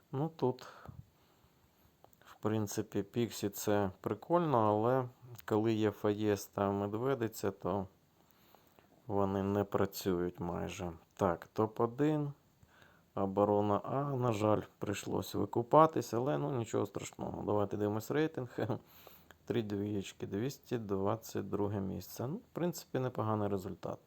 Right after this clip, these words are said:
Подивимось, що буде вже завтра. Всім дякую за перегляд, пишіть коментарі, ставте лайки, підписуйтесь на канал, хто не підписан. Всім гарного дня!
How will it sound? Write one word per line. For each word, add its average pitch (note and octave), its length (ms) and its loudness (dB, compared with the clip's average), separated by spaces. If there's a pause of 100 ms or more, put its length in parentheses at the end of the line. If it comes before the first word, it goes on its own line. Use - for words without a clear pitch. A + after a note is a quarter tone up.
(720)
Подивимось, G#2+ 440 4
що - 180 0
буде D#3 380 -2
вже E3+ 420 -4
завтра. F3+ 460 2
Всім G#2+ 420 -2
дякую G#2+ 320 4
за C#3 120 0
перегляд, D#3+ 500 2
пишіть - 300 -6
коментарі, C#3+ 540 -2
ставте A2+ 420 0
лайки, E3 340 -2
підписуйтесь - 680 -8
на B2+ 80 -4
канал, D#3+ 300 -2
хто - 160 -8
не C3+ 100 -2
підписан. - 540 -6
Всім G#2 280 -4
гарного G#2+ 340 0
дня! D#3+ 300 -4